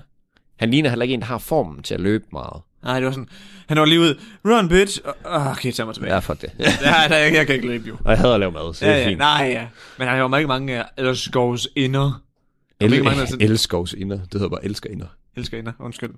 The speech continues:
Speaker 1: <laughs>
Speaker 2: Der er, der er sådan, der er alle mulige breve med sådan noget derinde, der gerne vil være gift med ham og sådan noget.
Speaker 1: Har du set den, øh,
Speaker 2: Dokumentar, Forelsket i en kriminel?
Speaker 1: Er det, den hedder?
Speaker 2: Eller
Speaker 1: Den er
Speaker 2: Forelsket
Speaker 1: på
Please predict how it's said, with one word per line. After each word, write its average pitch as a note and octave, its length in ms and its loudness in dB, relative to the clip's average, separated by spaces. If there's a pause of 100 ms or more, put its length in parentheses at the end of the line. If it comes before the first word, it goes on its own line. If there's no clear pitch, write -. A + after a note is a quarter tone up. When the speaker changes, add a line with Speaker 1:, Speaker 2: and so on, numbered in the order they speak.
(320)
Speaker 1:
<laughs> - 360 -8
Speaker 2:
Der C3+ 80 0
er, C3 280 4
der B2 100 2
er B2 60 4
sådan, B2+ 220 -6
der C3 60 4
er B2+ 40 -2
alle C#3 120 2
mulige C#3 160 -4
breve C3+ 220 0
med B2+ 120 -8
sådan A2 100 -12
noget A2 100 -10
derinde, A#2+ 160 -6
der A#2+ 60 -6
gerne A#2+ 160 -6
vil A2 80 -10
være A2+ 120 -4
gift C#3 200 -4
med A#2+ 80 -6
ham G#2+ 100 -8
og A2 60 -10
sådan A2 60 -12
noget. A2 220 -10
Speaker 1:
Har C3 120 -4
du C3+ 80 -4
set - 340 -4
den, C3 240 -4
øh, F#2+ 600 -4 (1040)
Speaker 2:
Dokumentar, A2+ 420 -6
Forelsket A#2+ 360 -4
i A2 40 -4
en G#2+ 300 -12
kriminel? A#2+ 380 -6
Speaker 1:
Er C#3+ 60 2
det, E3 140 -2
den G#3+ 60 -2
hedder? F#3 360 -4 (560)
Speaker 2:
Eller A2+ 120 -8
Speaker 1:
Den F#2 100 -12
er - 40 -20
Speaker 2:
Forelsket B2 320 2
Speaker 1:
på C#3 80 -4